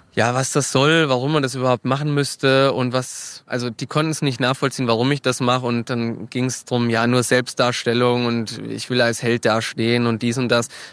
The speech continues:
Es war einfach für die nicht nachvollziehbar, was jetzt der Grund dafür ist, dass ich das tue und man hat dann auch relativ schnell versucht, alles Mögliche zu probieren, auch über die Rettungsdienstleitung und, und, und,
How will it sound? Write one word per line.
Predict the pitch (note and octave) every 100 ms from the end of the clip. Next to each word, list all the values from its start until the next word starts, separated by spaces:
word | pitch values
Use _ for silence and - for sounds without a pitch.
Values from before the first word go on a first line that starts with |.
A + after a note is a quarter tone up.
| -
Es | -
war | B2+
einfach | C3+ D#3+ D3
für | -
die | C3
nicht | C#3+ C#3
nachvollziehbar, | A#2+ C3 - C#3+ - C#3+ C#3 C3+ B2
was | C3
jetzt | C#3 -
der | A#2+
Grund | - C#3+ E3+
dafür | D3 -
ist, | C3 -
dass | A#2+
ich | A#2+
das | A#2+ -
tue | - C#3+ E3 E3+ - - - -
und | -
man | C3 B2
hat | B2+ B2+
dann | D3
auch | - C3 C#3
relativ | C3 C3+ C#3 C#3
schnell | - B2+ C3+ C#3+
versucht, | - B2+ C3 D3+ D3 -
alles | B2+ D3 D3+
Mögliche | C#3 C#3+ C#3+ C#3+
zu | C3 - - C3+
probieren, | - B2+ A2+ A#2 C#3+ D3+ E3 D#3+
auch | A#2+
über | C3 A#2+
die | A2+
Rettungsdienstleitung | A2+ C3 C#3 B2+ - A#2+ - A#2 A2+ A2 A#2
und, | A#2 B2+
und, | A#2+
und, | B2+ C3